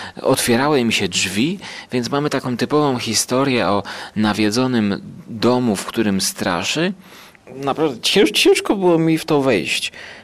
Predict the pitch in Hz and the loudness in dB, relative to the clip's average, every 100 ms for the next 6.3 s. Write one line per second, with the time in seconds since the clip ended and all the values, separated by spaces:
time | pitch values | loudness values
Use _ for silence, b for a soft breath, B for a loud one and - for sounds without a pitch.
0 | - 98 147 131 139 147 147 139 B B | -18 -6 0 2 4 2 0 -2 B B
1 | B - 131 120 123 151 127 - 110 - | B -4 -2 2 2 4 2 0 -2 -2
2 | - 151 165 160 156 165 B B - - | 2 2 4 2 2 -2 B B -8 -4
3 | - - - - 127 123 135 - - 117 | -2 -2 -2 -2 0 2 0 -2 0 0
4 | 113 98 101 107 131 98 92 143 254 107 | 0 0 0 2 2 2 4 4 2 0
5 | 98 123 160 123 104 87 95 87 - - | 2 2 4 2 2 2 0 -2 -6 -4
6 | - - - | -4 -4 -6